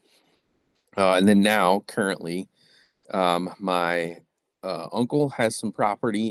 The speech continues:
in northern Michigan, uh, that, that he lets my brothers and my dad and I hunt. Um, it's about two hundred acres of, of property, backs up to some public land.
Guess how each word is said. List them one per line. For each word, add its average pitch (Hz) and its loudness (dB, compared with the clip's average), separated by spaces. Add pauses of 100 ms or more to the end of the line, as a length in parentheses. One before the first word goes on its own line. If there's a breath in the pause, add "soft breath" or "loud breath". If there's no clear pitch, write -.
in 92 -4
northern 95 0
Michigan, 107 -4 (420)
uh, 78 -2
that, 80 -6 (380)
that 80 -4 (120)
he 87 -4
lets - 0 (300)
my 82 0
brothers 82 0
and 80 -4
my 78 -2
dad 80 -2
and 80 -4
I 80 -8
hunt. 87 0 (680 soft breath)
Um, 80 2 (240)
it's - -2
about - 2
two 113 0
hundred 98 2
acres 85 -2
of, 82 0 (200)
of 82 -4 (100)
property, 80 -2 (380 soft breath)
backs 110 2
up 82 -2
to - -10
some 98 -4
public 87 -2
land. 80 -4